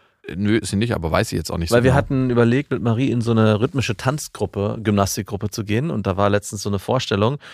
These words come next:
Speaker 2: und es war wirklich so eine, wie man sie im Film sich vorstellt, so eine
Speaker 1: Russische
Speaker 2: russische
Speaker 1: Ballettlehrerin.
Speaker 2: Genau, die so, und auch die so grob und hier noch ein bisschen drücken und hier noch ein bisschen dehnen. Und ich so,
Speaker 1: Ja,
Speaker 2: äh,
Speaker 1: besser
Speaker 2: oh,
Speaker 1: runtergehen
Speaker 2: besser,
Speaker 1: mit den Beinen.
Speaker 2: <laughs> besser nicht. <laughs> Du nicht.
Speaker 1: Das ist wirklich ein krasses Klischee.
Speaker 2: Wirklich, ja. Aber es wurde da hart bestätigt.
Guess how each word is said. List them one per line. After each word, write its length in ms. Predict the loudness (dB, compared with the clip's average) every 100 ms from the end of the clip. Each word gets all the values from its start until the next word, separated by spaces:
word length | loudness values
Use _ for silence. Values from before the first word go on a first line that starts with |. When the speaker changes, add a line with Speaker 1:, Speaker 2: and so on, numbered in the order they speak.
| -20 -10
Speaker 2:
und 120 | -4 0
es 80 |
war 140 | 2 2
wirklich 220 | 0 0
so 80 | 2
eine, 180 | 2 2
wie 80 |
man 220 | 2 2 0
sie 120 | -2
im 140 | -4
Film 240 | 0 0 0
sich 140 | -4
vorstellt, 540 | -2 -2 0 0 0
so 80 | -2
eine 220 | 0 0 0 -8
Speaker 1:
Russische 60 | -2 2 2 2
Speaker 2:
russische 120 | 4
Speaker 1:
Ballettlehrerin. 500 | 4 2 -2 -2 0
Speaker 2:
Genau, 280 | 2 4 2
die 80 | 2
so, 200 | 2 0 -6 -8
und 120 | -2
auch 120 | -2
die 80 | -2
so 160 | -2 -2
grob 420 | -2 -4 -2 0
und 220 | -2 -2
hier 200 | 2 4
noch 140 | 4 2
ein 100 | 0
bisschen 320 | 2 2 4
drücken 300 | 2 2 2
und 140 | 2
hier 100 | 4
noch 140 | 2 2
ein 100 | 0
bisschen 320 | 2 2 4
dehnen. 220 | 4 6
Und 60 | 4
ich 60 |
so, 100 | 4
Speaker 1:
Ja, 100 | 2
Speaker 2:
äh, 200 | 0 2 2
Speaker 1:
besser 260 | 2 2
Speaker 2:
oh, 20 |
Speaker 1:
runtergehen 480 | 2 0 -4 -4 2
Speaker 2:
besser, 260 | 4 4 2
Speaker 1:
mit 80 | 2
den 100 | 2
Beinen. 340 | 2 2 -2 -6
Speaker 2:
<laughs> 120 | -4
besser 280 | 2 4 4
nicht. 280 | 2 0 -6 -6
<laughs> 40 | -6 -10 -14 -8
Du 100 | -4
nicht. 320 | 0 0 -2 -8 -8 -10 -4 -2
Speaker 1:
Das 140 | 0 0
ist 80 | 2
wirklich 240 | 2 0
ein 80 | 0
krasses 320 | 0 -2 -2
Klischee. 420 | -8 -6 -6 -6 0
Speaker 2:
Wirklich, 440 | 4 4 4 -2
ja. 160 | -4 -2
Aber 200 | 2 2
es 120 | 2
wurde 160 | 2
da 160 | 4 4
hart 200 | 2 -2
bestätigt. 500 | -2 -2 -2 -4 -10